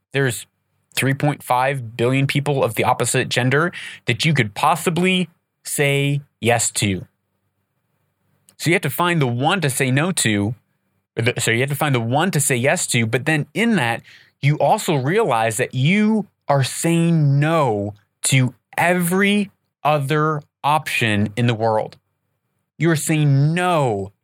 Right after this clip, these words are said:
to three point five billion choices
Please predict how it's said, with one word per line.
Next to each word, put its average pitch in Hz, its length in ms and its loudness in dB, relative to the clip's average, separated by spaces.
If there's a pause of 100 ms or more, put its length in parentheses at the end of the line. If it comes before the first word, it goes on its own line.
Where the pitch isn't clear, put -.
to 131 80 -2
three 165 340 0
point 147 380 -2
five 123 720 -4
billion 156 520 2
choices 131 800 0